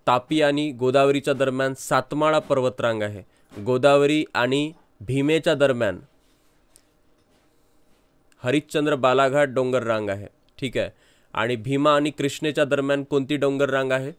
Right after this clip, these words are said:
शंभू महादेव डोंगर रांग आहे. ठीक आहे, सासात हरी शंभू महादेव.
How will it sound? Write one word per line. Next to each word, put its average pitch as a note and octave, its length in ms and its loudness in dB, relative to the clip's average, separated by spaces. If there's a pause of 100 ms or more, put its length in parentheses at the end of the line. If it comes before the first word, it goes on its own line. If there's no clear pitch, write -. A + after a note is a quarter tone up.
(960)
शंभू C3+ 380 -2
महादेव C#3 360 2
डोंगर A#2 340 -2
रांग G2 260 -2
आहे. F#2 160 -8 (220)
ठीक A#2 180 -8
आहे, G#2 100 -4 (300)
सासात C#3+ 580 -2
हरी C3 280 -2
शंभू A#2+ 320 -8
महादेव. G#2+ 380 -8